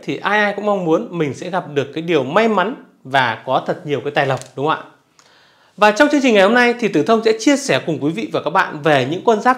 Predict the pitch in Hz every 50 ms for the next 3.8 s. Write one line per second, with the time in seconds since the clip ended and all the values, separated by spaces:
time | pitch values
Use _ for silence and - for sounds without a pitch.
0 | - - 208 185 240 247 - 220 196 262 247 254 185 139 - - - 165 262 240
1 | - - - - - - - _ _ _ _ _ _ _ _ _ _ _ _ -
2 | - 214 208 202 196 202 - 170 160 156 170 214 240 - - _ _ _ _ _
3 | _ _ _ _ _ _ - - 190 214 240 226 254 294 294 269